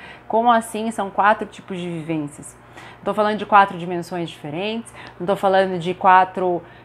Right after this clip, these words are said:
é, tipos de vivências diferentes no sentido de quatro tipos de acontecimentos, tá?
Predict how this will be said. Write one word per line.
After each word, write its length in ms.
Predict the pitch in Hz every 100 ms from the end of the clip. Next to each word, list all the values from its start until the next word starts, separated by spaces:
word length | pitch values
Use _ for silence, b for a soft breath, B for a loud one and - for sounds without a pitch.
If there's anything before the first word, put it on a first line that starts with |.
| -
é, 160 | 156
tipos 640 | 160 - 233 - 202 190 170
de 120 | 185
vivências 600 | 180 170 180 175 175 165
diferentes 600 | 170 165 170 170 190 -
no 120 | 196
sentido 640 | 170 196 175 196 180 180 160 B B -
de 280 | 143 160 156
quatro 320 | - 190 190 180
tipos 440 | - 240 220 175
de 80 | 196
acontecimentos, 1120 | 196 208 190 185 185 185 180 156 131 - - - - -
tá? 200 | 160